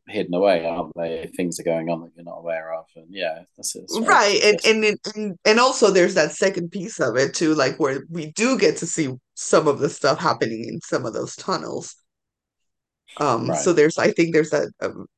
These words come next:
Speaker 2: a few reasons probably why he set
Speaker 1: Yeah.
Speaker 2: that up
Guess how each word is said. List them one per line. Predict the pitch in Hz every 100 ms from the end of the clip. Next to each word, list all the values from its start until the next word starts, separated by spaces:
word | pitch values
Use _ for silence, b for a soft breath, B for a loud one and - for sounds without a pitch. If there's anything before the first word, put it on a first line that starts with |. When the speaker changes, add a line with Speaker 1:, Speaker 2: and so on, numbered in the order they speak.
| _ _ _ _ _ _ -
Speaker 2:
a | -
few | - 226
reasons | 180 143 - 117
probably | - - - 147 -
why | - - 156
he | - - 170
set | - - -
Speaker 1:
Yeah. | 190 -
Speaker 2:
that |
up | - -